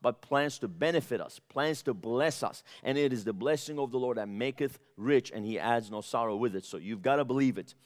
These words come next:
Amen. Go with me to Second Corinthians chapter six, uh,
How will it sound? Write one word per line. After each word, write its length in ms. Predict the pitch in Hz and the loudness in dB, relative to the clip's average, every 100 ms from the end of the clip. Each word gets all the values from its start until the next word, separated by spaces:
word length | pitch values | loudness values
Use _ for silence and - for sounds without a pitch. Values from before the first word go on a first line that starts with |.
| _ | _
Amen. 320 | - 127 113 90 | -2 0 0 0
Go 160 | 127 | 2
with 240 | 185 175 139 | 2 0 -2
me 80 | |
to 100 | 120 | -6
Second 440 | 107 - 135 123 123 | -4 -4 -4 -6 -6
Corinthians 600 | 135 131 - 101 104 - - - _ _ | -4 -4 -6 -8 -8 -14 -20 -20 _ _
chapter 380 | - 127 131 117 | 0 0 0 -10
six, 500 | - 131 131 - - _ - - - | -4 -2 -2 -8 -16 _ -20 -20 -10
uh, 280 | - 95 90 | -2 0 -2